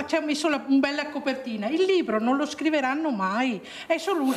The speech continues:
la Lega dice: "Ho portato a casa l'autonomia",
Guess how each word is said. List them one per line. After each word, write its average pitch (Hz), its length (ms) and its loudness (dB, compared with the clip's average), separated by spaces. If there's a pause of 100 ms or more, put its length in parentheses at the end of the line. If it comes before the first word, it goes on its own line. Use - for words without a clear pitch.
la 302 140 2
Lega 262 320 -2
dice: 269 300 0
"Ho 349 60 0
portato 320 340 -2
a 302 80 0
casa 285 240 -2
l'autonomia", 277 680 0